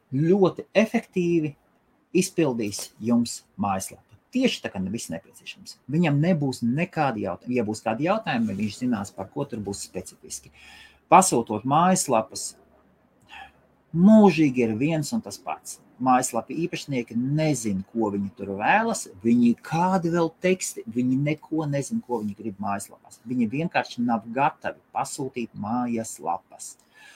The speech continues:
Tas ir, es teiktu, deviņsimt deviņdesmit deviņi procenti, ā, tad, tad deviņsimt deviņdesmit deviņi, nevis deviņdesmit deviņi, bet gandrīz vienmēr,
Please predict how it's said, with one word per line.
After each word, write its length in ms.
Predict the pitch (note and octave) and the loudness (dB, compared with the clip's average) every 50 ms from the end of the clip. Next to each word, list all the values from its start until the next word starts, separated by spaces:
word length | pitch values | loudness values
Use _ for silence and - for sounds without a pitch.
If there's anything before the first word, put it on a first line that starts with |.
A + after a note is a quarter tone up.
| - - - _ _ | -20 -20 -20 _ _
Tas 240 | - D#3 D#3+ - - | 4 4 4 6 4
ir, 160 | E3 - - _ _ _ _ _ _ _ _ _ _ _ _ _ _ _ _ _ - - - _ _ _ _ _ | 2 2 0 _ _ _ _ _ _ _ _ _ _ _ _ _ _ _ _ _ -20 -20 -20 _ _ _ _ _
es 160 | - A2 - - | -6 -6 2 4
teiktu, 400 | E3 D3+ D3 - - C#3 C3 C3 - _ _ _ _ _ | 4 4 4 2 0 0 0 0 -4 _ _ _ _ _
deviņsimt 960 | - - - - A#2+ A#2 A2+ D3+ E3+ E3+ D3+ C#3 - - D3+ C3+ B2+ A#2 A2+ | -20 -20 -14 -12 -6 2 4 4 4 4 2 -2 -2 -2 0 0 0 0 2
deviņdesmit 560 | A#2 C#3+ D3 C#3+ B2+ A#2+ A#2 - - A#2+ A2+ | 2 2 2 2 0 -2 -2 -2 -2 -2 0
deviņi 320 | C#3 D3 D#3+ D#3 C3+ A#2 A2+ - | 2 2 2 2 2 0 -2 0
procenti, 640 | - C#3 D3 F3 - - - A#2+ G#2 F#2+ G2 - _ - | 2 4 4 4 2 0 -2 -2 0 -2 -4 -6 _ -4
ā, 300 | - B2 A2+ A2 A2 F#2+ - - F#2+ G#2 A#2 - | 0 2 2 2 2 0 -4 -10 -10 -10 -6 -2
tad, 160 | C3+ B2+ B2 | -2 -2 -2
tad 80 | A2+ C3 | -2 -2
deviņsimt 400 | B2 C#3+ D3 C#3 - B2+ B2 A#2 | -2 0 -2 -2 -2 -2 -2 0
deviņdesmit 480 | C3 C3+ B2 A#2 A2 G#2+ - G#2+ G#2+ | 0 0 2 0 0 0 -2 -2 0
deviņi, 320 | G2 C3 F3+ D#3 B2+ G#2 F#2+ | 2 2 2 4 2 2 2
nevis 240 | F#2+ G#2+ B2 C#3+ - | 0 -2 -2 -2 0
deviņdesmit 480 | G#3+ A3+ G#3 F#3 E3 - - C3 B2 | 2 2 2 2 0 -2 -4 -2 0
deviņi, 320 | C3+ C#3 A#2 G#2 F#2+ F#2 - _ _ _ _ | 2 2 2 0 -2 -4 -8 _ _ _ _
bet 180 | - C3 - - _ _ _ - F3 D#3 | -4 -4 -4 -8 _ _ _ -12 -2 2
gandrīz 480 | F3+ F3+ F3+ D#3+ F3+ G3 G3 F3+ C3+ A#2+ A2+ A2+ | 2 2 4 4 4 4 4 2 0 -2 -4 0
vienmēr, 680 | - G3 G3+ F#3+ F#3+ F#3 F#3 F#3 F#3 F#3 F#3 F#3+ F#3+ | 2 4 6 6 6 6 6 6 4 4 4 2 0